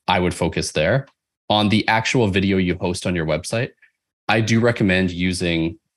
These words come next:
you know, a Vimeo, Wistia, Vidyard, something where you get some trackability so you can actually see if people are engaging with this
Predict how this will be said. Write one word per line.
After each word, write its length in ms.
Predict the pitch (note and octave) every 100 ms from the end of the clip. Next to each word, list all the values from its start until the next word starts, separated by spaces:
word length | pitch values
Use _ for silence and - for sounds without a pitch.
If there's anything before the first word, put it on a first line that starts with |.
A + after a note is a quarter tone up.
| _ _ _ _
you 120 | G#2
know, 140 | D#2 D2+ -
a 60 | F2
Vimeo, 600 | F#2+ F#2 F2+ E2+ E2 E2
Wistia, 800 | F2+ - F2+ E2+ D#2+ D#2 D#2+ D#2+
Vidyard, 680 | F2 F#2 F2+ E2+ D#2+ D#2+ D#2 _ _ _
something 440 | - G2+ G2 F3
where 100 | D3
you 160 | G2+ F#2+
get 180 | F#2 -
some 360 | - E2+ F#2
trackability 880 | F2 - D#2+ - D2+ D2 D#2 G2+ A2+ -
so 140 | -
you 100 | E2
can 160 | E2 -
actually 340 | E2+ - E2
see 180 | D#2+ E2
if 100 | D#2+
people 280 | - D#2 D#2
are 100 | D2+
engaging 400 | D#2+ D2+ D#2+ F#2
with 140 | F#2+ -
this 380 | B2 - -